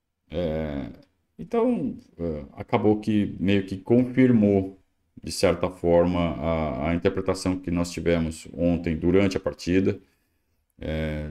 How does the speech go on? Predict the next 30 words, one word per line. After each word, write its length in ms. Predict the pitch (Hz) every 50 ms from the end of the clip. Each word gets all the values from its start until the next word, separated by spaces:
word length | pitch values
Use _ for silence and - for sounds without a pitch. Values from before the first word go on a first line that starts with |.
| 76
do 200 | - 69 85 87
porquê, 760 | 87 - - - 117 107 - - - 104 104 101 101 - - - _ _ _ _ _ _ _ _ _ _ _ -
é, 120 | 78 82 80
o 160 | 82 82 82
Rony 340 | 82 82 90 90 87 85 85
teve 220 | - 87 82 82 - - _
tão, 340 | - 110 123 131 131 123 - - - _
tão 160 | - 120 135
mais 320 | 135 120 117 117 113 101 110
liberdade 840 | 113 107 107 113 107 98 92 95 92 92 92 95 95 95 95 - _ _ _ _ _ _ _ _ _ _ _
pra 160 | - 87 87
jogar 300 | 87 92 85 76 85 85
por 160 | - 117 110
dentro, 360 | 104 120 143 175 175 - - _ _ _ _ _ _
e 100 | - 190
foi 400 | 175 - - 123 117 113 110 - - - _ _ _ _ _ _ _ _
através 380 | - 90 - 104 101 101 104 104
do 100 | 110 104
Rony 360 | 101 101 98 98 98 101 98
que 120 | - - 95
saiu 480 | - - 117 95 85 85 82 - -
a 140 | 104 135 165
expulsão, 880 | 185 185 - - 180 180 175 170 - - 165 160 180 214 233 233 - - _ _ _
que 540 | _ - 110 110 107 107 104 101 92 - - - _ _ _ _ _ _ _ _ _ _ _ _
de 100 | 95 95
fato 360 | - - 98 90 87 - -
enfraqueceu 640 | 95 92 - 107 98 - 107 92 - - 104 101 95
o 40 | 92
adversário, 600 | 92 92 98 101 113 104 - - 123 170 233 -
mas 440 | - 90 71 - - - - - -